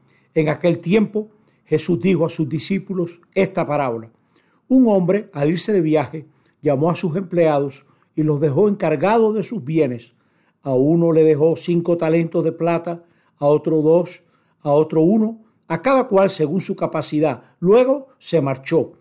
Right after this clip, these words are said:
El que recibió cinco talentos fue enseguida a negociar con ellos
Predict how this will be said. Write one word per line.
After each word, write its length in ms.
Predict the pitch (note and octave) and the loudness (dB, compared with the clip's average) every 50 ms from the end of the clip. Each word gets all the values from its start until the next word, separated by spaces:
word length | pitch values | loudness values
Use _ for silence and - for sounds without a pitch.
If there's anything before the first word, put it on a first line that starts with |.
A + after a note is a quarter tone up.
| _ _ _ _ _ _ _ _ _ _ _ _ _ - | _ _ _ _ _ _ _ _ _ _ _ _ _ -4
El 120 | F3+ F3 | -2 -2
que 120 | E3+ - G3 | 0 0 0
recibió 500 | F#3+ F#3+ F3+ - F#3+ F3+ G3 A#3+ B3+ A3+ | 0 0 -2 -2 -2 0 2 2 2 2
cinco 380 | - - A#3 A3+ - B3+ A3+ | 0 -4 -6 -4 -2 -2 -2
talentos 440 | A#3 G3+ G3 G3+ G3+ G3 - G3 E3+ | 0 0 0 2 0 0 -2 -4 -4
fue 140 | - F3+ G3 | -2 0 -2
enseguida 480 | G#3 - - F#3 F3 E3+ F#3+ G3 G3+ F#3 | -2 -2 -4 -4 -4 -2 -2 0 0 0
a 20 | |
negociar 640 | F3 D#3+ D3 D3+ C3 - - G3 G3+ F3 C#3+ A#2+ - | 0 0 -2 -4 -6 -4 0 0 2 2 0 -2 -4
con 220 | - D#3 D3+ E3+ | -4 -4 -2 0
ellos 420 | F#3 F3 D3+ B2 B2+ B2 - - | 0 0 0 -2 -4 -12 -16 -20